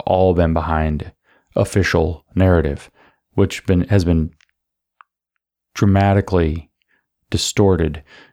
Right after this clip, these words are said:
in favor of generating this very corrupt information aristocracy that uses it to create a technocracy by which they rule over us, which some people refer to as the deep state, um,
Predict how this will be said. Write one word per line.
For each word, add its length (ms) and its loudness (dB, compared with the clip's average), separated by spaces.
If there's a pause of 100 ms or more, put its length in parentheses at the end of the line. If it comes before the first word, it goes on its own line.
(140)
in 220 0
favor 420 0
of 160 -2
generating 680 2
this 480 -2
very 460 2 (240)
corrupt 720 -4 (1200)
information 880 0 (100)
aristocracy 960 -2
that 180 -2 (320)
uses 640 0
it 160 0
to 80 -16
create 580 0
a 140 -2
technocracy 840 -2
by 140 -2
which 240 -2
they 80 0
rule 320 2
over 260 0
us, 160 -6
which 200 -10 (340)
some 200 0
people 260 0
refer 260 0
to 140 -4
as 120 -2
the 60 -2
deep 240 0
state, 340 -6 (440)
um, 520 0